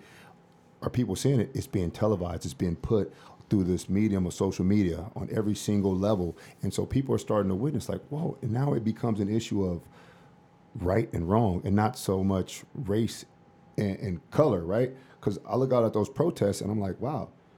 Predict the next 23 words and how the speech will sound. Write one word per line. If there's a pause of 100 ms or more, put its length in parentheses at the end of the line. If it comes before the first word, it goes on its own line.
(200)
there's
not
just
black
and
brown
out
there.
There's (400)
whites
out
there.
There's
every
walk
saying,
"Hey,
man, (560)
it
didn't
matter
what
color